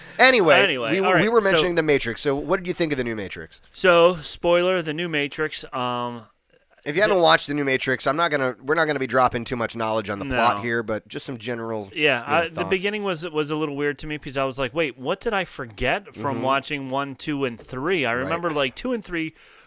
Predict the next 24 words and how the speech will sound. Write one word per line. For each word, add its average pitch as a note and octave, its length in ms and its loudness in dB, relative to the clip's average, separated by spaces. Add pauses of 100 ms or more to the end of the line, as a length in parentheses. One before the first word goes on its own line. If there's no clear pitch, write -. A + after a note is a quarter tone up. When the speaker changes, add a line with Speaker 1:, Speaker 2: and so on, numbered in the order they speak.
Speaker 1:
were C3+ 140 -2
drastically D3+ 540 -2
different C3+ 320 -6
than A#2+ 180 -6
one. A2+ 260 -4
Speaker 2:
Yes. G2 360 -10 (440)
Speaker 1:
So - 200 -4
then E3 200 -2
I'm D#3 120 -2
watching E3+ 360 -2
the D3+ 60 -8
beginning D3+ 380 -6
of D#3 80 -4
the C#3+ 60 -4
new F3 140 -6
one, D#3+ 140 -4
and C#3 100 -6
I'm C#3+ 120 -6
like, C#3 240 -6 (1000)
"Did, D#3+ 220 -10
did E3 140 -10
I G#3+ 100 -2
miss G#3+ 300 -8
something? A#3 320 -10